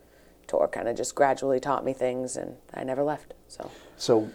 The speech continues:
Speaker 2: um, when was that? What year did you start?
Speaker 1: Oh, jeez. Um, I was still in high school, so that's what?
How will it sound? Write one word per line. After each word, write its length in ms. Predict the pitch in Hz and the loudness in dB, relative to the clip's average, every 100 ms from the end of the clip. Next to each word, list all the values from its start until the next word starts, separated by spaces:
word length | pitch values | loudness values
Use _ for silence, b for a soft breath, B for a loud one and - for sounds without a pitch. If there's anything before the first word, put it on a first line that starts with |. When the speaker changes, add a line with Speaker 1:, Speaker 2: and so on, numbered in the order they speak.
| - | 2
Speaker 2:
um, 400 | 117 113 110 117 | 4 4 0 -2
when 240 | 123 127 | 0 0
was 160 | 123 123 | 0 4
that? 200 | 123 107 | 6 6
What 120 | 123 | 2
year 180 | 131 117 | -2 -2
did 160 | 120 117 | -4 -8
you 60 | |
start? 380 | - - 135 - - - | -6 0 0 -2 -8 -4
Speaker 1:
Oh, 260 | 170 143 B B B | -2 -4 B B B
jeez. 480 | - - - - - - | -16 -10 -10 -10 -14 -12
Um, 420 | - 147 147 143 | -8 -4 -4 -4
I 120 | 147 | -4
was 100 | 143 | -6
still 300 | - - 170 | -6 -2 0
in 80 | 160 | 0
high 220 | 143 147 | 2 2
school, 640 | 147 - 151 147 147 147 - _ _ | 2 0 4 6 4 2 -8 _ _
so 400 | - - 143 139 | -12 0 4 6
that's 240 | 139 131 - | 6 2 -2
what? 260 | - - | -2 -2